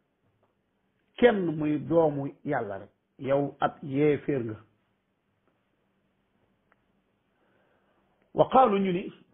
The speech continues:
ittaxaza arrahmaanu waladan. Yàlla mi nga xam ne mooy arrahmaan de, am na kum jàppe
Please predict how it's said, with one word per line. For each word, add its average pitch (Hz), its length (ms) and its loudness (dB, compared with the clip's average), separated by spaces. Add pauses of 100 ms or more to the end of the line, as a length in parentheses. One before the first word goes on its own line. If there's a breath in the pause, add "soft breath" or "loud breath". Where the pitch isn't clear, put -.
(160)
ittaxaza 170 540 2
arrahmaanu 127 520 -2
waladan. 98 340 -6 (1200)
Yàlla 156 380 2
mi 175 140 0
nga 180 100 0
xam 160 160 -2
ne 156 40 0
mooy 151 220 -4
arrahmaan 110 560 -8
de, 151 80 -2 (1300)
am 143 260 2
na 156 120 0
kum 143 380 -6
jàppe 135 340 -4